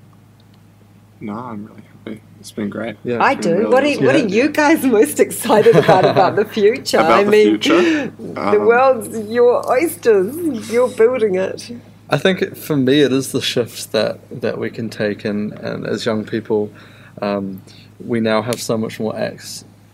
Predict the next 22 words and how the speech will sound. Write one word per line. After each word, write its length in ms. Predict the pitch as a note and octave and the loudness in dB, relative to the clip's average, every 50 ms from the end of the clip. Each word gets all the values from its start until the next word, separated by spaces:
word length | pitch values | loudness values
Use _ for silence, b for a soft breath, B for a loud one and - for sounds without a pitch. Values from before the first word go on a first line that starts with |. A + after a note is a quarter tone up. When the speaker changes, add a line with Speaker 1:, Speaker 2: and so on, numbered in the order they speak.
| _ - | _ -12
Speaker 2:
accessibility 800 | B2 - - - C3 - - G#2+ A2 A2+ A2 A2+ G#2+ G#2 G#2 G2+ | -10 -10 -8 -8 -8 -8 -6 -4 -2 0 0 0 0 -2 -2 -4
to, 380 | G2 - - A2 G#2 G#2 G#2+ | -6 -6 -4 -4 -4 -4 -4
to 120 | G#2 - A#2 | -6 -6 -6
make 280 | A2 A2 G2+ - - | -4 -4 -4 -6 -6
these 500 | - A#2 G#2+ G2+ G2 G2+ - - - - - - - - | -6 -6 -4 -6 -6 -10 -14 -18 -18 -20 -20 -20 -20 -16
shifts 400 | - - - G#2 - - - A#2 | -10 -8 -8 -8 -8 -8 -8 -8
or 80 | G#2 | -8
changes, 640 | - - - A2 G#2+ G#2 G#2 G#2 G2+ G2+ G2+ G2 - | -8 -8 -8 -8 -8 -6 -8 -8 -8 -8 -10 -10 -12
whichever, 500 | - A2+ - - A2 G#2 A2 G#2+ A2 A2 A2 G#2+ | -14 -12 -10 -10 -10 -8 -8 -8 -8 -8 -8 -8
um, 160 | G#2+ G#2 G#2 | -8 -6 -4
one 160 | G#2 G#2+ G#2 | -4 -4 -2
you'd 140 | G#2 G#2 - | -4 -4 -6
like 140 | A#2 - - | -8 -10 -12
to 100 | - - | -16 -10
call 240 | - - B2 A#2 A2 | -4 -2 -2 -2 -2
it, 80 | A2 - B B B B B B B B | -4 -8 B B B B B B B B
uh, 180 | G#2 G#2 G#2 G2 | -2 -2 -2 -2
through 400 | G2 - - C3 B2 A#2 A2 A2 | -4 -4 -2 0 0 0 -2 -6
social 400 | - - A#2+ A2 G#2 - - G#2+ | -4 -2 -2 -2 -2 -2 -4 -2
media 320 | G#2+ A2 A2 G#2+ G#2+ G2+ | -2 -2 0 0 -2 -2
particularly, 560 | G2 - - - - - - - - A2+ G#2+ | -2 -4 -8 -8 -8 -10 -8 -6 -6 -6 -6
'cause, 300 | G2 - A2+ G2 - - | -4 -6 -6 -8 -8 -12